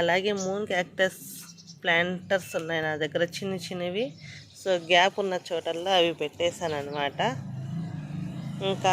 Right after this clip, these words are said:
అలాగే రోజ్ ప్లాంట్స్ కూడా తీసుకొచ్చాను. అవి కూడా గ్యాప్లో ఇక్కడ నాటను, కుండీలోనే నాటుతాను. But కుండీలో నాటేంత వరకు మనకి ఈ మడి యొక్క అందాన్ని ఇంకా పెంచుతున్నాయి కదా.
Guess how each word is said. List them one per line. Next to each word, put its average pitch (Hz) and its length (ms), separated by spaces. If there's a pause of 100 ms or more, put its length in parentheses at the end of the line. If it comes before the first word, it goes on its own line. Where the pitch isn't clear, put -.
(120)
అలాగే 185 360 (180)
రోజ్ 185 200 (100)
ప్లాంట్స్ 190 360
కూడా 196 120 (100)
తీసుకొచ్చాను. 175 760 (1000)
అవి 185 220
కూడా 202 140 (120)
గ్యాప్లో 202 420 (380)
ఇక్కడ 196 180 (200)
నాటను, 185 380 (220)
కుండీలోనే 208 520 (100)
నాటుతాను. 175 480 (100)
But 175 160 (100)
కుండీలో 208 400 (100)
నాటేంత 185 340 (100)
వరకు 185 320
మనకి 175 320 (640)
ఈ 185 40 (120)
మడి 175 220
యొక్క 190 160 (120)
అందాన్ని 185 480
ఇంకా 185 260
పెంచుతున్నాయి 175 680
కదా. 165 180